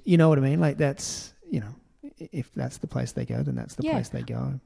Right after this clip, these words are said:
Speaker 2: Yeah, and I don't wanna deny, I'm not going to, uh, deny them things that they're gonna be interested in. I just want to have a little bit of a
Speaker 1: Mm.
Speaker 2: say and guide them. Uh, yeah.
Speaker 1: How do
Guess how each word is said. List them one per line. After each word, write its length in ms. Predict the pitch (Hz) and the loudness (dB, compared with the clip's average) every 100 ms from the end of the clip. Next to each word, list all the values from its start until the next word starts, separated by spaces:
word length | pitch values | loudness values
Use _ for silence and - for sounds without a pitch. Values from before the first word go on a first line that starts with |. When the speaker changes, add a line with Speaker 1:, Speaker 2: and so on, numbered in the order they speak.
| _ | _
Speaker 2:
Yeah, 240 | 240 208 - | 2 2 2
and 120 | 196 | 0
I 140 | 208 | 0
don't 220 | 226 233 208 | 2 0 2
wanna 160 | 208 | 0
deny, 580 | 202 190 175 170 180 180 - | 0 0 0 2 2 0 -2
I'm 200 | 196 202 | -2 0
not 200 | 190 - | -2 0
going 260 | 175 175 | -2 -2
to, 280 | 170 185 170 | -4 -4 -2
uh, 180 | 160 156 | -2 -2
deny 480 | 156 175 165 156 170 | -2 -4 -2 -2 -2
them 360 | 170 160 165 - | -2 -2 -4 -6
things 240 | - 180 | -6 -4
that 100 | 170 | -4
they're 100 | 165 | -6
gonna 140 | 156 160 | -6 -6
be 140 | 170 | -6
interested 520 | - 170 - - 170 | -8 -8 -8 -6 -6
in. 140 | 156 156 | -4 -4
I 120 | 156 | -6
just 220 | 170 160 | -6 -6
want 220 | 185 180 175 | -4 -4 0
to 60 | 196 | 4
have 140 | 196 | 4
a 40 | 208 | 2
little 200 | 196 202 | 0 0
bit 140 | 185 | 0
of 80 | 170 | -2
a 40 | |
Speaker 1:
Mm. 120 | 175 120 | -2 2
Speaker 2:
say 280 | 160 160 165 | 2 2 0
and 140 | 165 | 0
guide 300 | 165 156 160 | 0 0 2
them. 280 | 180 160 156 - - - - | 0 0 -6 -12 -20 -20 -8
Uh, 520 | - 160 160 156 151 151 - | -2 0 2 0 0 -4 -8
yeah. 380 | 156 147 139 175 - - - - - - _ | -6 -4 -4 -8 -12 -20 -20 -20 -20 -20 _
Speaker 1:
How 300 | - 151 220 | -6 -4 -2
do 80 | 277 | -2